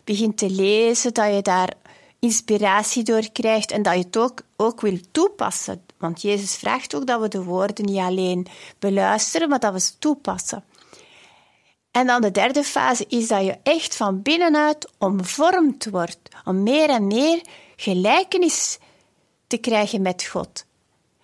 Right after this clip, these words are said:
Want God leeft in jou. We zijn geschapen naar Gods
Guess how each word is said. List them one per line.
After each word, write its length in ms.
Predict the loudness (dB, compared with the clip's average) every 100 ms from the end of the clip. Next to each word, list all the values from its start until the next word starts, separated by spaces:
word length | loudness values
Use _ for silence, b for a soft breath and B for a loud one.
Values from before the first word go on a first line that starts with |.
| -6
Want 200 | -4 -2
God 260 | -4 -4
leeft 460 | -2 2 0 -2 -2
in 120 | 0
jou. 220 | 2 2
We 100 | 2
zijn 240 | 2 2 0
geschapen 680 | -4 -6 -2 0 0 0 -2
naar 140 | -2
Gods 340 | -4 -4 -6